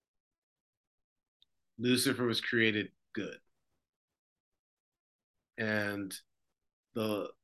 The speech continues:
the leaving, <clears throat> the leaving of that natural, leaving of his intention, meaning God's intention for, for his, his creation, his purpose,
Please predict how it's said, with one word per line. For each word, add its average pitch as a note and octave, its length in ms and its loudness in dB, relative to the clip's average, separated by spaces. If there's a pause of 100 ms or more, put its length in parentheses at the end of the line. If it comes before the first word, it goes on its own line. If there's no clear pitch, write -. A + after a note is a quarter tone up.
(140)
the A#2 120 -2
leaving, C3 760 2
<clears throat> - 60 -18
the E3 380 10
leaving D3+ 360 12
of C#3 160 8
that C3 180 8
natural, B2 680 6 (680)
leaving D#3 480 10
of C#3+ 160 8
his B2+ 240 2
intention, A#2+ 800 2 (1200)
meaning A#2+ 300 2
God's A2+ 280 6
intention G2 680 -6
for, F#2+ 340 -6 (120)
for F#2+ 240 -8
his, F#2 300 -8 (140)
his F#2 140 -6
creation, G2+ 460 -2
his E2+ 120 -10
purpose, F2+ 680 -6